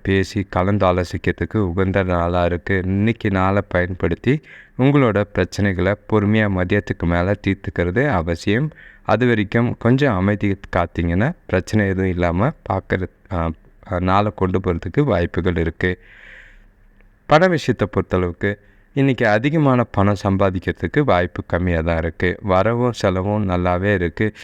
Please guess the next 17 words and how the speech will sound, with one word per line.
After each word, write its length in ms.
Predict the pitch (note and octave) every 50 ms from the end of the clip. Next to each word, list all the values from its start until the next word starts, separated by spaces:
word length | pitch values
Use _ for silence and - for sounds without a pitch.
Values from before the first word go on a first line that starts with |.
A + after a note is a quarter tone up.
| - - - _ -
வரவை 420 | A2 G2+ G#2+ A#2 B2 A#2+ B2 A#2
வந்து, 520 | G2+ F#2+ F#2 F#2 F2+ G#2 G#2+ A2 A2 - _ _ - D3+
ஆ, 220 | A2 G2+ F#2+ F#2 F#2 _ _ _
கொஞ்சம் 340 | - C3 C3 C3+ - C3 A2+ -
கம்மியா 360 | - G2+ G#2 A2 A2 G#2+ G2+
இருந்தாலும் 480 | G2 F#2+ F2 E2+ F2 F2 F2+ F#2+ G2 - _
செலவுகளை 720 | - - - G#2+ A2 B2 B2+ A#2+ G#2+ F#2 F2+ F#2 F#2+ G2 - _ -
கட்டுப்படுத்துறது 840 | G2+ G2 - A#2+ G#2 - F#2+ F2+ - _ - F2 F2 F2 A2 A#2+
அவசியமா 600 | A#2 G2+ F2 F2 F2+ - - G2 F#2 F2+ F2+ F2
இருக்கு. 400 | F2 F2 E2 _ - G2 F#2+ F2+ - - - - - - _ _
வீண் 360 | G#2 A2 B2 C3 C3 B2 G#2
விரயம் 360 | G2 F#2+ F#2+ G2 G2+ G2+ F#2+
ஆகாம 460 | F2+ F2 E2+ E2+ F2 F2 E2+ F#2 A2 A#2+ - -
பார்த்துக்கலாம். 600 | - F2 - - F2+ - - F2+ F#2 G#2 B2+ D3 - - - - - - _
அதே 300 | - G2 G2+ G2+ A#2+ C3
மாதிரி, 580 | B2+ A#2 G#2 F#2 F2 F2+ G2+ G2 G2 G2 D#2+ _ _ -
ம், 280 | A2+ A2+ G2+ G2 G2+